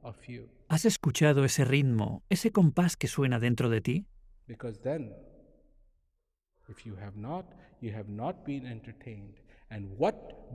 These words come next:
Speaker 1: do I mean
Speaker 2: Porque si
Speaker 1: by
Speaker 2: no lo has escuchado,
Speaker 1: entertainment?
Speaker 2: no sabes lo que es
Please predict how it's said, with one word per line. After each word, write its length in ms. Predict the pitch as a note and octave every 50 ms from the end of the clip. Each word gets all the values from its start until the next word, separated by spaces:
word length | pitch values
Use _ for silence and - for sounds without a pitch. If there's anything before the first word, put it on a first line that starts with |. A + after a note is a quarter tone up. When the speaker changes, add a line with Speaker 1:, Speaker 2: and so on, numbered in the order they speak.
| A2+ G#2
Speaker 1:
do 420 | C3+ D3 D#3 C#3+ C#3 C#3 C#3 - - - - - C#3
I 440 | C3 C3 B2 B2 B2 B2 B2 B2 A#2+ - - - -
mean 340 | A#2 A#2+ C3 C3+ C3 B2+ B2 B2
Speaker 2:
Porque 360 | D3+ C#3+ - - D3 - -
si 60 | B2
Speaker 1:
by 280 | A#2 A#2+ A#2+ A#2+ A2+ A#2
Speaker 2:
no 140 | D3+ A3
lo 80 | C#4 D4
has 100 | A3+ -
escuchado, 760 | A3+ - - E3 C#3 B2+ B2 D#3 D3+ C3+ A#2+ A2+ A2 A#2+ - -
Speaker 1:
entertainment? 460 | - - B2+ A#2+ A2+ A2+ A2 G#2+ - - - - - -
Speaker 2:
no 100 | D3 F3+
sabes 340 | - A3 A#3 A3+ G#3+ D#3+
lo 140 | F#3 F3 D#3+
que 340 | - C#3+ B2+ B2+ C3+ C3+ A#2+
es 320 | A2+ - - - - -